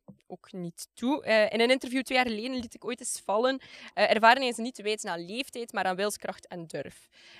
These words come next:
Ehm, maar ondernemerschap is iets wat je nooit echt helemaal alleen doet. Eh, je hebt sparringpartners, mensen die binnen vak-, bij je, binnen je vakgebied adviseren. Eh, of je hebt peters en meters. Eh, in welke zin, eh,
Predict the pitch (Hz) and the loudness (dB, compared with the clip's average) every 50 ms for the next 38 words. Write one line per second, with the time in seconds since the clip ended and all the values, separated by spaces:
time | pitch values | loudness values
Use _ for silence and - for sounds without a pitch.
0 | - - _ - 185 185 185 185 185 185 190 185 185 185 180 180 - 208 214 - | -20 -4 _ 6 10 10 10 10 8 6 2 0 0 0 -2 -2 0 2 2 4
1 | 226 233 214 208 226 254 277 - - 277 262 - 233 - - - - 262 - - | 4 4 2 2 0 -2 -2 -2 -2 -2 -2 -2 -4 -6 -8 -8 -8 -8 -8 -6
2 | - - - - 196 202 202 202 208 202 208 233 254 - - 196 214 - - - | -6 -6 -6 -2 2 4 4 4 4 4 2 0 0 -2 -4 -6 -6 -6 -8 -8
3 | 220 196 214 233 226 220 - - - 190 175 175 175 170 170 208 240 226 262 285 | -4 0 2 2 2 2 0 0 0 -2 -2 -2 -4 -4 -4 -4 -4 -4 -4 -6
4 | - - - - - 185 185 180 180 180 185 185 185 - - - - - 208 _ | -6 -8 -10 -6 -2 0 2 4 2 4 2 0 0 0 -4 -12 -12 -12 -12 _
5 | - 180 175 180 180 185 - 185 180 - - 180 - - 190 190 190 196 - - | -8 -8 -6 -6 -8 -8 -8 -8 -8 -8 -10 -12 -10 -6 -4 -4 -4 -4 -4 -6
6 | 208 190 185 185 180 175 170 185 190 196 190 185 - - 208 - - 208 190 180 | -8 -8 -8 -10 -10 -6 -4 -4 -2 -2 -2 -4 -4 -6 -8 -8 -8 -10 -6 -4
7 | 202 202 214 202 190 - - 190 175 214 240 277 240 185 - - 185 180 - 196 | -2 0 0 -2 -4 -6 -8 -4 -2 0 0 0 -2 -6 -8 -12 -14 -12 -12 -12
8 | 196 - - 202 185 180 - - - 196 175 165 175 175 165 - - 175 185 214 | -12 -12 -14 -16 -16 -16 -10 -8 -8 -8 -8 -8 -12 -12 -12 -12 -12 -8 -6 -6
9 | 247 262 262 - - - - - - - - - 190 208 202 202 - 220 - 202 | -6 -6 -8 -12 -16 -18 -18 -18 -18 -16 -2 4 8 10 10 10 8 6 4 2
10 | 185 - _ - 180 175 180 - 175 - - - - - - - 190 - - 277 | 2 0 _ -8 -14 -14 -12 -14 -14 -14 -14 -14 -12 -14 -10 -10 -10 -8 -6 -8
11 | 269 - - - - - - - 208 - 208 220 - 240 240 262 - - 262 196 | -10 -10 -12 -16 -18 -18 -18 -12 -2 2 2 4 6 8 8 8 6 4 0 -2
12 | 196 214 214 269 311 320 330 - - - | 0 0 2 2 0 -2 -6 -6 -4 -2